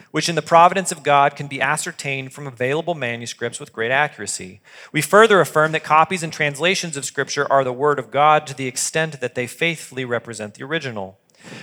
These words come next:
We deny that any essential element of the Christian faith is affected by the absence of the autographs, and we further deny that this absence renders the assertion of biblical inerrancy invalid or in-, or irrelevant." What do they mean by this?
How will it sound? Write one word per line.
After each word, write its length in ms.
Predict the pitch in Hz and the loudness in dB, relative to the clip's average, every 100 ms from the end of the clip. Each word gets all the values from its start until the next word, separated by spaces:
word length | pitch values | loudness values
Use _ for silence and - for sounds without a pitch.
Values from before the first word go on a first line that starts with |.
| - | -8
We 120 | 165 | -4
deny 480 | 160 156 165 196 208 | -2 0 4 4 4
that 140 | 165 | 2
any 240 | 165 180 | 0 0
essential 460 | 170 - 180 170 143 | -2 0 -2 0 2
element 360 | 160 180 151 131 | 4 4 0 -6
of 80 | |
the 60 | 131 | -8
Christian 320 | - 147 143 | -8 -10 -10
faith 300 | - 185 190 | -4 -2 -2
is 100 | 147 | -4
affected 460 | 127 - 180 180 156 | -6 -2 -2 -2 -2
by 100 | 120 | -2
the 120 | 127 | 2
absence 460 | 135 151 - 151 131 | 4 4 2 -8 -8
of 60 | |
the 120 | 120 | -2
autographs, 600 | 139 151 131 104 120 143 | 2 2 0 -2 -2 -4
and 80 | 135 | -10
we 80 | 131 | -10
further 360 | - 170 180 170 | 0 0 0 -2
deny 320 | 143 127 120 | -2 -2 -2
that 140 | 113 | -4
this 140 | 110 123 | -6 0
absence 460 | 123 127 127 127 | 0 0 -6 -8
renders 340 | 135 127 123 113 | -8 -6 -8 -8
the 120 | 110 | -10
assertion 560 | 104 147 139 139 135 123 - _ | -6 -4 -6 -8 -12 -14 -20 _
of 80 | 120 | -12
biblical 400 | 117 107 113 110 | -10 -10 -12 -14
inerrancy 640 | 110 117 120 117 - 104 | -10 -6 -6 -4 -8 -8
invalid 640 | 87 107 117 120 113 104 - - _ _ | -14 -4 0 0 0 -4 -10 -20 _ _
or 340 | 110 104 101 95 | -10 -6 -4 -6
in-, 300 | 104 101 107 _ - | -12 -18 -20 _ -14
or 160 | 104 98 | -10 -10
irrelevant." 680 | 95 110 104 87 82 - _ _ _ _ _ _ _ _ _ - | -8 -6 -6 -10 -20 -20 _ _ _ _ _ _ _ _ _ -2
What 120 | 151 | 2
do 40 | |
they 100 | 160 | 2
mean 180 | 160 165 | 2 4
by 100 | 151 | 6
this? 300 | 139 113 - | 6 2 -4